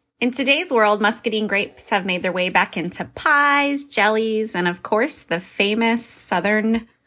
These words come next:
muscadine wine. Early English settlers, uh, marveled at the abundance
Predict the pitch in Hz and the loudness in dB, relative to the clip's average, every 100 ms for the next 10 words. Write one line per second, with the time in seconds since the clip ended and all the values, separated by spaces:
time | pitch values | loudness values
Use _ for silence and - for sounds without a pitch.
0 | _ - 180 180 - 190 190 196 180 151 | _ -4 -2 -2 -2 -2 0 0 -2 -2
1 | 147 147 147 151 147 180 - - - - | -4 -4 -6 -6 -10 -12 -20 -20 -20 -20
2 | _ - 247 330 330 240 269 277 285 254 | _ 0 2 2 0 0 2 2 2 2
3 | 233 233 233 233 233 247 262 - - - | 4 4 4 4 4 2 -2 -10 -6 0
4 | 196 185 190 185 190 220 220 269 - - | 2 2 4 4 4 2 0 -2 -8 -18
5 | - 190 175 170 - 196 185 180 - - | -2 4 4 4 0 -6 -4 -4 -2 -2
6 | 175 175 175 202 214 - | 2 2 2 0 -2 -4